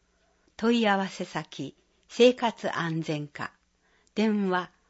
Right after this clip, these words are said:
八八の二六零一。門灯や玄関灯を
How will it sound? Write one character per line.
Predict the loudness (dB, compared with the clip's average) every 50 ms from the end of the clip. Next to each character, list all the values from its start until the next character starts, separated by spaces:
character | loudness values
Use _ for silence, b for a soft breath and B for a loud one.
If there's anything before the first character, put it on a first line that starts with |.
| _
八 | -4 -4 -4 -2 2 0 0
八 | 0 0 -6 -4 -2 -2
の | -2 -2 -2 -6 -6
二 | -2 0 2 4 4 2
六 | 2 0 -2 -4 -8 -12 -8
零 | -4 -2 -2 -2 -2
一。 | -2 -4 -6 -10 -12 -12 -12 -12 _ _ _ _ _ _ _ _ _ _ _ _ _ _ b b b b b b b b b b b b b
門 | 0 4 4 4 4
灯 | 4 4 2 4 4
や | 4 2 2 2 0 -2 -6
玄 | -4 -2 0 0 0 0
関 | 0 2 2 2 0 -2
灯 | -2 -2 -2 0 0
を | -2 -2 -2 -2 -4 -6